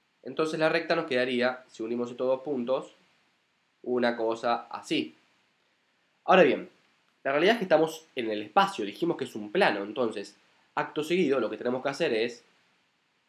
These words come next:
una vez que tenemos graficada esta recta, dibujamos tres ejes, el eje Z, el eje Y y el eje X. Ya sabemos que el eje X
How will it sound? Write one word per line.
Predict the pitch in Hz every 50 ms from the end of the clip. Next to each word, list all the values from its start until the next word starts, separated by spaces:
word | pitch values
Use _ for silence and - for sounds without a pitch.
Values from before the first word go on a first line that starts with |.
| _ _ _ _ _ _ _ _
una | 127 123 135
vez | 135 135
que | 127
tenemos | 127 123 120 120
graficada | 117 113 123 117 143 131 120 107 98 92 - - - _
esta | 110 110 - 104 117
recta, | 156 160 139 156 - 131 135 - - _ _ _ _ _ _ - - _ _ _ _ _ _ _ _ _
dibujamos | - 143 151 156 156 156 202 196 208 214 208 - - - _ _ _ _ _ _ _ _ _ _ _ _ _ _ _ _ _ _ _ _
tres | - 190 185 165 - -
ejes, | 104 - - - - - - - - _ _ _ _ _
el | - 87 95
eje | 101 - - -
Z, | - - 190 190 185 170 160 165 - - - _ _ _ _ _ _ _ _ _ _ _ _ _ _ _ _ _ _ _ _ _ _ _ _ _ _ _ _ _ _ _ _ _ _ _ _ _ _ _ _ _
el | 98 98 95
eje | 98 - 117 131
Y | 151 156 151 151 151 - _ _ _ _ _ _ _ _ _ _ _ _ _ _ _ _ _ _ _ _ _ _ _ _ _ _ _ _ _ _ _ _ _ _ -
y | 139
el | 151 151
eje | 143 143 - 120 101
X. | 92 - - - - - - _ _ _ _ _ _ _ _ _ _ _ _ _ _ _ _ _ _ _ _ _ _ -
Ya | - 196
sabemos | 190 202 196 190 170 156
que | - 143
el | 143
eje | 165 165 - 190 175
X | 156 160 170 - - - -